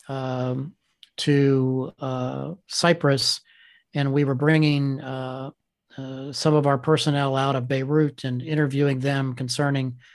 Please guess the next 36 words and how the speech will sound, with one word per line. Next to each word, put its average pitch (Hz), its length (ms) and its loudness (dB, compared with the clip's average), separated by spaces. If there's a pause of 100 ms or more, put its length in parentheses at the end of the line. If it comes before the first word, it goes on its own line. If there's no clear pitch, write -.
(380)
uh, 139 240 -2
the 131 120 -2
travel 147 400 2
arrangements 135 920 -2
and, 131 460 -2
uh, 127 320 -2 (640)
you 143 60 -4
know, 139 140 2
when 147 200 4
did 147 160 4
they 139 120 2
schedule. 135 680 2 (440)
Uh, 135 280 -2
we 160 120 2
were 151 120 4
looking 160 540 2 (380)
at, 143 540 -2
uh, 131 380 -4
the 139 120 -6
possibility 156 800 4
of 131 140 0
the 131 80 -2
flight 147 400 -2
being 135 380 -2
specifically 147 640 -2
targeted, 143 600 -2 (440)
uh, 139 220 -4
or 135 160 -4
compromised 139 840 2
to 135 80 -6
some 143 240 -2
degree 135 420 -2
because 131 440 -4
our 139 120 0
personnel 135 680 -2
w-, 135 300 -8